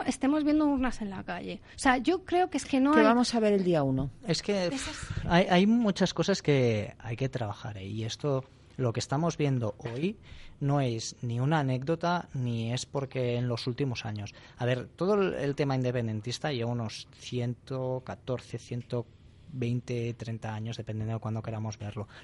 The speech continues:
Speaker 3: No mucho más, eh, porque a-, algunos hablan, pues, que si se inició en el mil setecientos catorce, que si, eh, antes del mil quinientos, etcétera, etcétera. Bueno, realmente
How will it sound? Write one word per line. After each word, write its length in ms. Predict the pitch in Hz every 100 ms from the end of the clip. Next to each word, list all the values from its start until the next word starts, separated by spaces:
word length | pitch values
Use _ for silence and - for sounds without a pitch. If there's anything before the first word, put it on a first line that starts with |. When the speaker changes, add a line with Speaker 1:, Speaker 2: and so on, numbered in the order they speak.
| -
Speaker 3:
No 200 | 147 208
mucho 320 | 196 - 113
más, 440 | 123 127 110 - 113
eh, 300 | 104 101 101
porque 240 | 110 -
a-, 420 | 101 - - 104 101
algunos 380 | 104 117 123
hablan, 380 | 113 117 123 131 - - -
pues, 340 | 110 110 - -
que 100 | 123
si 180 | - 117
se 160 | 127
inició 340 | 117 113 - 120
en 80 |
el 80 | 110
mil 140 | 110 110
setecientos 720 | 104 110 - 110 107 107 104
catorce, 760 | 113 - 175 165 - 160 165 160 - -
que 140 | 135
si, 280 | 120 - 117
eh, 200 | 120 117
antes 380 | 120 123 120 113
del 160 | 113 113
mil 180 | 117 113
quinientos, 800 | 120 135 160 160 165 165 160 165 - -
etcétera, 320 | - 117 117 -
etcétera. 220 | 104 90
Bueno, 280 | 101 95 90 110 -
realmente 800 | 110 127 123 123 123 - 139